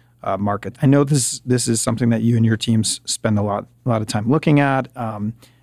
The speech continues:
and sourcing opportunities. So I'd like to just understand wh-, wh-, why have we seen,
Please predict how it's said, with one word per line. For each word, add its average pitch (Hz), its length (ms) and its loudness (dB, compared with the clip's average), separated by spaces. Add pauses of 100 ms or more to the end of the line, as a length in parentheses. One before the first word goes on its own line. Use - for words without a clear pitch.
(160)
and 110 160 0
sourcing 117 340 0
opportunities. 123 680 2 (220)
So - 140 0
I'd 120 60 2
like 170 180 2
to 196 80 0
just 123 160 0
understand 113 440 0
wh-, 110 260 -10
wh-, - 260 -8
why 127 200 2
have 202 100 2
we 131 80 0
seen, 131 540 2